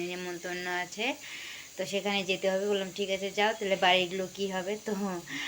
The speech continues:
আমরা আর কি খেলাম, আর একটু রয়ে গেছে। ওরা খেলে আর কি থাকতো না,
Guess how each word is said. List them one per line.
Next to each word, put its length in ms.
আমরা 320
আর 140
কি 100
খেলাম, 400
আর 160
একটু 320
রয়ে 300
গেছে। 420
ওরা 200
খেলে 240
আর 80
কি 120
থাকতো 420
না, 160